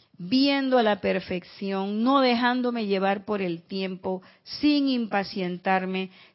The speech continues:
sabiendo que el tiempo de Dios es perfecto y alcanza para todo,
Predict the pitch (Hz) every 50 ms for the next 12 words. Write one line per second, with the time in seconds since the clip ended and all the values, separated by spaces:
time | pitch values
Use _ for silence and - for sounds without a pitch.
0 | _ - - - 240 220 226 226 254 262 269 269 262 262 233 220 208 196 190 190
1 | 190 - - 196 196 190 180 196 196 190 180 175 175 175 180 185 196 185 - -
2 | 185 175 175 - - 185 170 - - 190 185 175 170 170 - 180 180 170 - 196
3 | 180 - 175 165 160 165 - - 185 185 185 190 196 190